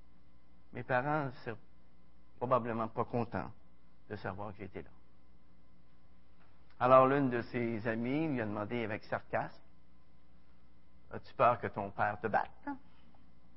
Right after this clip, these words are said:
Alors, elle a répondu, « J'ai tout simplement peur de l'attrister. »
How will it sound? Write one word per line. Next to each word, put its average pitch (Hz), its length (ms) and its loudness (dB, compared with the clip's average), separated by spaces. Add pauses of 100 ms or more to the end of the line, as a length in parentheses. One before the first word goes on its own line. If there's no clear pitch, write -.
(1500)
Alors, 113 240 4
elle 113 80 2
a 104 60 4
répondu, « 110 600 -2 (2000)
J'ai 104 160 2
tout - 140 -8
simplement 107 640 -4
peur 98 420 -4 (440)
de 107 40 -8
l'attrister. » 98 580 -8